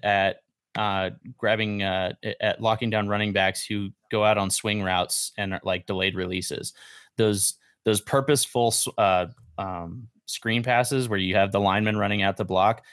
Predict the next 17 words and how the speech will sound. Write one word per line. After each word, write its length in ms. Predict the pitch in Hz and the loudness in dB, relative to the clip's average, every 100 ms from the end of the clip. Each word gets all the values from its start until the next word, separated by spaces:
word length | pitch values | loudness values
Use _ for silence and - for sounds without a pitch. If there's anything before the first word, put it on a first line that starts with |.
| - - | -12 -6
the 80 | 104 | 0
Chargers 340 | 113 135 147 | 2 2 0
for 140 | 120 | -2
some 160 | 110 117 | -2 0
reason 200 | 113 110 | -2 -4
have 100 | 101 | -4
been 160 | 95 90 | -4 -4
really 260 | 98 110 | -2 -2
good 140 | 110 101 | 0 -2
at 120 | - | 0
diagnosing 640 | 92 98 90 90 - 117 | 0 0 0 -2 -2 0
those 320 | 123 131 139 - | 2 2 2 -2
and 160 | 101 | -4
shutting 280 | - 98 190 | -2 0 0
them 100 | 110 | 2
down 220 | 104 98 | 2 2
quickly. 440 | - 101 120 131 | -2 -4 0 -2